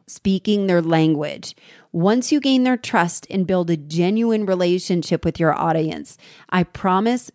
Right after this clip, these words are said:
they will become your marketing force, and that is your sweet spot. Now, I hope you have learned so much in this episode. And if you're going, if you're looking for more specific guidance, ideas, and just want to ensure that you get all the steps right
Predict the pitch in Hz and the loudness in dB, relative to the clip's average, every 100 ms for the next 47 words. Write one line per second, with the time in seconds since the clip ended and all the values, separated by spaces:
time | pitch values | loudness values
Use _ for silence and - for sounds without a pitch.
0 | _ 175 180 196 220 226 226 - 185 175 | _ -2 2 2 2 0 -2 -2 0 2
1 | 170 160 156 151 175 165 156 147 151 151 | 2 2 0 0 0 0 0 -2 -4 -4
2 | - - - _ - 165 160 147 147 - | -6 -12 -14 _ 0 2 4 2 0 -2
3 | - 170 156 156 156 156 - 202 208 - | -2 -2 0 2 2 0 0 2 2 0
4 | - - - _ _ - - - - 208 | -4 -4 -8 _ _ -20 -20 -20 -4 -2
5 | 180 143 _ _ _ 202 226 254 233 233 | 0 -4 _ _ _ 0 2 2 2 0
6 | 214 202 180 180 175 170 165 - 202 196 | 0 0 2 2 0 0 -4 -6 0 2
7 | 220 190 180 190 175 156 170 156 170 - | 2 0 0 0 2 2 0 0 0 0
8 | 156 147 170 - - - _ 190 190 190 | 0 0 -8 -16 -20 -20 _ 2 2 2
9 | 208 208 226 277 269 247 226 220 - 196 | 0 0 0 0 2 2 2 2 0 0
10 | 277 262 262 262 214 208 180 185 247 262 | 0 0 0 0 0 -2 0 0 0 -2
11 | - 208 226 214 202 165 165 185 202 202 | -2 -2 0 -2 -2 0 0 2 0 0
12 | - 180 175 160 185 208 220 208 - 196 | -2 -2 -2 0 0 2 0 -2 -2 0
13 | 254 - 539 480 349 - 233 247 233 196 | 0 -4 -2 0 0 0 0 2 0 -2
14 | 202 254 330 302 - 226 202 - 160 175 | 0 0 2 2 2 0 -2 -4 -2 2
15 | 160 | 2